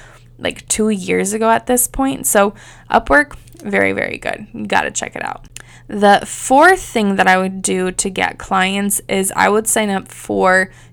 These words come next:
Facebook business groups. Get into all the ones that you can, okay? And then also every single day after you s-,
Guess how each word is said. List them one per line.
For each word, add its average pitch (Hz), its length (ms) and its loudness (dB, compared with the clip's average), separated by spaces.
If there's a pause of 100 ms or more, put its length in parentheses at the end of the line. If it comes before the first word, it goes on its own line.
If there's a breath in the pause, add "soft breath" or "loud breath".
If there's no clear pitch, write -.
Facebook 208 600 -2 (220)
business 190 420 -2
groups. - 480 -8 (400 soft breath)
Get 208 220 4
into 247 500 0
all 202 280 8
the 247 100 -2
ones 240 280 -2
that 233 140 -2
you 214 100 -4
can, - 440 -12 (520 soft breath)
okay? 196 400 -2 (260 soft breath)
And 208 280 0
then 240 340 4
also 202 540 2
every 220 320 0
single 285 400 0
day 226 380 0 (100)
after 202 560 -2
you 208 500 -2
s-, - 200 -6